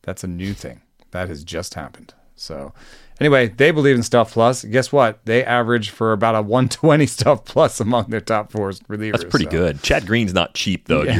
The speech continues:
Speaker 2: You're throwing a dart at, like, pick three fifty on him, but I, I think you can use him.
Speaker 1: I would, if it's a dart situation, maybe Loaisiga then.
Speaker 2: Yeah, I don't think there's as much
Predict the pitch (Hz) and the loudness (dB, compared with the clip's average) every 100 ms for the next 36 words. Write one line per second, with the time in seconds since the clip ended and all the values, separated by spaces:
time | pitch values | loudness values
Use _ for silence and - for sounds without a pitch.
0 | 85 104 92 87 80 73 80 78 69 - | -4 -2 2 2 0 0 0 0 -4 -6
1 | - - - 82 - 95 - 104 104 - | -8 -6 -6 -6 -4 -8 -4 -4 -4 -2
2 | 101 98 107 113 98 80 - 78 71 85 | -2 0 -2 -4 -4 -4 -2 -4 -2 -4
3 | 80 80 - 85 80 - 95 87 73 76 | -8 -8 -6 -6 -6 -2 -2 -2 -4 -2
4 | 131 156 143 135 127 117 131 143 143 - | -2 0 0 2 0 0 2 2 2 -4
5 | 113 104 101 98 101 101 98 98 98 101 | -6 -2 -2 -2 -4 -4 -4 -4 -2 -4
6 | 92 87 85 87 87 65 80 80 87 85 | -6 -12 -14 -10 -10 -8 -10 -8 -8 -6
7 | 80 80 78 80 - | -6 -8 -6 -6 -6